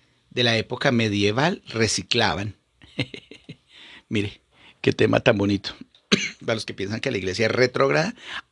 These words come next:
ellas hacían pergamino.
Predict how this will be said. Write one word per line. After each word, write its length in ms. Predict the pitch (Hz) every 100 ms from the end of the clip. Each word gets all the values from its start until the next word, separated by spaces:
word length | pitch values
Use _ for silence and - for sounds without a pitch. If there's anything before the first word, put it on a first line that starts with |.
| _ _
ellas 260 | - 139 147
hacían 1080 | 143 135 113 113 113 113 123 135 127 131 156 _ _ _ _ _ _ _ _ _ _ _ _ _ _ -
pergamino. 760 | 185 180 185 190 151 170 311